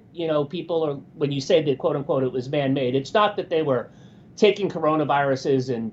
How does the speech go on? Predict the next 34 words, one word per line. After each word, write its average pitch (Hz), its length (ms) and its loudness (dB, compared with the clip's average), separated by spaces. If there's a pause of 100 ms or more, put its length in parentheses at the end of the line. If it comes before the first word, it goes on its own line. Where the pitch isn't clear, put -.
(100)
and 117 260 -6
churning 175 480 0
the 135 60 0
D 160 240 0
N 139 80 2
A. 151 180 4
No, 156 160 2
what 135 180 -2
they 139 120 0
do 160 220 4
is 131 120 0
they, 135 340 0
they 131 140 0
speed 175 320 2
up 151 160 4
natural 156 340 -2
selection 131 680 -2 (300)
to 151 100 0
see 170 180 0
if 156 80 -2
they 160 140 0
can 131 160 -2
get 226 200 4
one 143 120 -2
of 135 60 -4
these 131 140 -2
coronaviruses 131 840 0
to 147 80 0
more 135 280 2
easily, 143 640 0 (500)
um, 110 360 2 (180)
go 156 240 6
into 165 400 -2
m-, 131 240 2